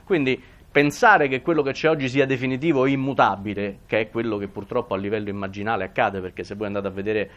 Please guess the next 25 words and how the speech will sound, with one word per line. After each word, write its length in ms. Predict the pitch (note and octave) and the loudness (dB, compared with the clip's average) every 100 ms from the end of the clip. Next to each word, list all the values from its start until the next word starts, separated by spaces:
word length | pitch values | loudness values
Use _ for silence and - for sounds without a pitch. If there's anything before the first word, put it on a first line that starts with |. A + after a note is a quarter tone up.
| - - | -20 -20
film 420 | - C#3 B2+ A2+ | -8 -4 -2 -2
e 60 | G#2 | -2
racconti 580 | G#2+ - C3+ B2 A2+ | -4 -4 -4 -4 -6
che 100 | G#2 | -4
hanno 200 | G#2 A2 | -2 -2
a 40 | G#2 | -6
che 120 | A2+ | -6
fare 280 | - B2+ A2+ | 2 2 2
col 120 | A2 | -4
futuro, 520 | - A2 C3+ B2 G2+ - - | -6 -8 -4 -2 -2 -4 -20
sto 240 | - - C#3 | -10 -2 0
futuro 340 | C3 C#3+ C3 | 0 0 2
è 60 | G#2 | 2
sempre 540 | - - B2+ A#2 A2+ | -2 -2 -2 0 -2
uguale 320 | A2 A#2 A2 | 0 2 2
all'oggi 440 | A2 A#2 A#2 G#2+ G#2+ | 2 0 0 -2 -2
o 60 | G#2+ | 0
anche 260 | A2 G#2+ | -2 -4
peggio, 480 | G#2 F#2+ F2 F#2 F2+ | -4 -6 -8 -12 -10
ma 140 | G#2 G2+ | -8 -8
non 160 | G2 | -6
è 40 | G2 | -6
mai 180 | G2+ G2+ | -4 -4
diverso. 540 | G2 F2+ - - A2 - - - - | -6 -8 -10 -16 -18 -20 -20 -20 -20
Mm? 80 | - | -16